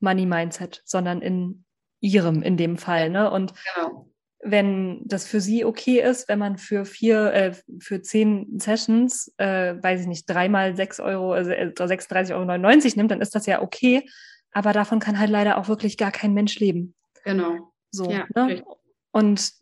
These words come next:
Speaker 1: ich find's halt total spannend, auch diesen Prozess da bei dir zu sehen, ne, dass sich das ja, ich erinnere mich da auch noch dran, das hatte ich schon im ersten Moment getroffen, aber dann hast du dich ja auch dahin entwickelt, zu sagen, okay, ich lass das jetzt aber bei ihr.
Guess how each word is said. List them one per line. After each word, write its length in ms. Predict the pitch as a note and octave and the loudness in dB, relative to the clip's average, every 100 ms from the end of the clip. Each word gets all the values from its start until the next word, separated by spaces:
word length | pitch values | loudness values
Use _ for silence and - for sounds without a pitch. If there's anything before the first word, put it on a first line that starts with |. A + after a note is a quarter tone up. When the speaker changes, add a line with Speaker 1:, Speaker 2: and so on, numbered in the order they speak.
| _ - - | _ -20 -12
Speaker 1:
ich 180 | A#3 - | -8 0
find's 200 | A3+ A3 | 0 2
halt 160 | G#3 | 2
total 380 | G#3 - G#3 G3+ | 0 -4 0 0
spannend, 380 | G3+ - G#3 A3 | 0 2 4 4
auch 100 | G3 | 2
diesen 220 | G3+ G3+ | -2 -2
Prozess 640 | G3 G3+ - A3 A3 - - _ _ | -2 -4 -2 -2 -2 -12 -20 _ _
da 160 | G3+ F#3+ | -4 -2
bei 140 | F#3+ | -4
dir 420 | F3+ G#3+ G3+ G#3 - _ _ _ _ _ | 0 2 2 0 -8 _ _ _ _ _
zu 180 | - - | -6 -2
sehen, 560 | F#3 A3+ A#3+ B3+ C4 C4+ | 2 6 8 8 6 2
ne, 340 | G3+ A3+ - - _ | 2 2 0 -8 _
dass 200 | G3+ F#3+ | -4 -2
sich 120 | G#3+ | -2
das 180 | G#3 G3 | -2 0
ja, 300 | G3+ F#3 F3+ | 2 2 2
ich 100 | F#3 | -2
erinnere 280 | F#3+ F#3+ A#3+ | -2 2 6
mich 160 | C4 B3+ | 6 4
da 160 | A#3 | 2
auch 40 | A#3 | 2
noch 140 | A3+ | 0
dran, 220 | - A#3+ | 2 2
das 140 | G#3+ G#3 | 4 0
hatte 160 | G3+ | -4
ich 80 | G3+ | -2
schon 140 | G#3+ | -2
im 120 | G3+ F#3+ | -2 -2
ersten 280 | F#3+ - | -4 -2
Moment 220 | G#3 G3 G3+ | 0 0 -2
getroffen, 380 | G3+ G#3+ A3 G#3+ | -2 0 2 2
aber 140 | G3 | 2
dann 140 | F#3+ | -2
hast 200 | F#3+ G#3 | -4 -4
du 80 | A3 | -2
dich 160 | A3 G#3+ | -2 0
ja 180 | G3+ F#3 | 0 0
auch 220 | G3 - - - - _ _ | 0 -4 -20 -20 -20 _ _
dahin 280 | - G3 A#3 | 0 2 4
entwickelt, 500 | A#3 G#3+ G#3+ A3 A3 | 4 2 0 2 0
zu 100 | - | 0
sagen, 240 | G#3 F#3+ F#3 | 0 0 0
okay, 280 | F#3 - G3+ | -6 -6 -4
ich 100 | - | -2
lass 160 | F#3+ | -2
das 160 | - F#3+ | -2 -6
jetzt 140 | G3 | -6
aber 180 | F#3+ F#3 | -4 -4
bei 120 | F3+ F3+ | -4 -4
ihr. 400 | G3 F#3 E3+ | 0 -2 -2